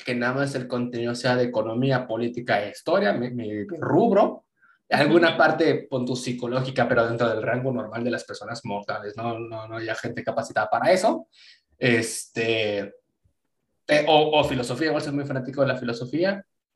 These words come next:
Speaker 1: Y una vez que me tocan temas, si pongo, ¿sabes qué? Yo me considero un ignorante en el tema y como ya he entrevistado, pues ahora sí quedó un poco de todo.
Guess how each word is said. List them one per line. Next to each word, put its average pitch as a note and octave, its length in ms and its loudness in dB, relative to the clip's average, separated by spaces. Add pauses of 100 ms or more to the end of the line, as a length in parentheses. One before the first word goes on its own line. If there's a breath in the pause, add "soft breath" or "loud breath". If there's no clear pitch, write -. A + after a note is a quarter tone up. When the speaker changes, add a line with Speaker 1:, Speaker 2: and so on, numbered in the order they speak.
(220)
Speaker 1:
Y C3+ 180 -2
una G3+ 280 6
vez F#3+ 220 4
que F3+ 120 0
me C#3+ 80 0
tocan D#3+ 460 -4
temas, F#3 480 0
si C#3 160 -2
pongo, D#3+ 460 0
¿sabes A#2+ 300 -2
qué? G3 360 -6
Yo C3 120 0
me C3+ 140 0
considero C3 360 -2
un B2+ 120 -4
ignorante B2 480 -4
en D#3+ 60 0
el D#3 100 -2
tema G3 420 4
y C3+ 100 -10
como C3+ 240 -2
ya D3+ 120 4
he - 20 6
entrevistado, E3+ 880 2
pues B2+ 180 -4
ahora B2+ 140 2
sí C3+ 140 -4
quedó B2+ 180 2
un C3 160 -2
poco C3+ 240 -2
de B2 60 0
todo. F#3+ 340 -2